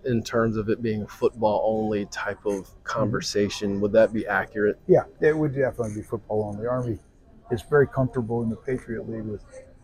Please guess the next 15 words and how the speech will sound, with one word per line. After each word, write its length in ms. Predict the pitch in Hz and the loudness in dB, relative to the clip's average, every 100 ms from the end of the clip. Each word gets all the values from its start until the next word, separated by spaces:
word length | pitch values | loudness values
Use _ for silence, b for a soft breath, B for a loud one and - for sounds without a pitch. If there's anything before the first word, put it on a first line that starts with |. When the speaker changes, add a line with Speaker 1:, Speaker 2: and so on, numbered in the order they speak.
| - - | -20 -2
Speaker 2:
just 180 | 156 139 | 0 4
as 120 | 135 | 4
Navy 400 | 139 139 135 123 | 8 6 6 4
is 180 | 117 95 | 0 0
with 160 | 117 101 | -6 -4
basketball 500 | 120 113 - 123 113 | -4 -4 -6 -6 -4
and 80 | |
Olympic 360 | 110 113 110 - | -6 -10 -12 -20
sports. 320 | - - 107 | -10 -8 -6
This 180 | - 123 | -8 -8
would 120 | 127 | -6
be 100 | 117 | -6
strictly 420 | 113 - 135 131 | -4 -4 -2 -2
if 80 | 117 113 | -2 -2
Army 320 | 127 120 117 | -2 0 -4